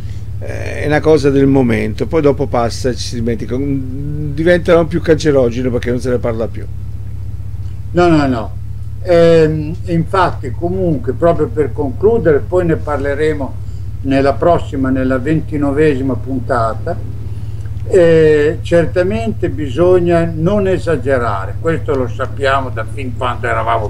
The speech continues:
Speaker 2: piccoli, eh.
Speaker 1: Ma tutte le cose non
Speaker 2: Eh,
Speaker 1: devi esagerare, che fanno male.
Speaker 2: Assolutamente,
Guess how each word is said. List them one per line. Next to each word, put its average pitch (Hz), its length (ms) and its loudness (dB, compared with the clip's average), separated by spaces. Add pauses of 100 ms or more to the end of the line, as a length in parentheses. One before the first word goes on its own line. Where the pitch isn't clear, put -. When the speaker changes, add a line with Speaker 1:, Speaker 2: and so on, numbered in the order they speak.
Speaker 2:
piccoli, - 640 -6
eh. - 40 -6
Speaker 1:
Ma 139 120 0
tutte 156 260 2
le 135 120 6
cose 165 300 2
non 127 100 4
Speaker 2:
Eh, 120 60 4
Speaker 1:
devi 127 180 4
esagerare, 113 800 2
che 110 120 -4
fanno 110 240 -2
male. 104 220 -2
Speaker 2:
Assolutamente, 135 1160 -2